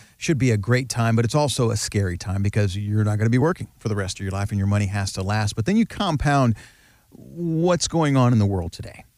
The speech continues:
and how crazy the market has been acting. Uh, it's gotta have people more afraid now than ever before, thinking that they, there's no way they're gonna be able to retire.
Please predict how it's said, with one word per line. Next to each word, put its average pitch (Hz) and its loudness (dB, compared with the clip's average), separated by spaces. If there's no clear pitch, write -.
and 127 0
how 117 2
crazy 117 2
the 107 0
market 110 2
has 110 2
been 107 2
acting. 107 0
Uh, 127 -8
it's 139 -6
gotta 165 0
have 117 0
people 110 0
more 117 4
afraid 104 0
now 98 0
than 110 2
ever 120 2
before, 104 0
thinking 113 0
that 104 0
they, 107 0
there's 107 0
no 120 6
way 139 2
they're 147 0
gonna 98 -2
be 87 -6
able 85 -10
to - -12
retire. - -14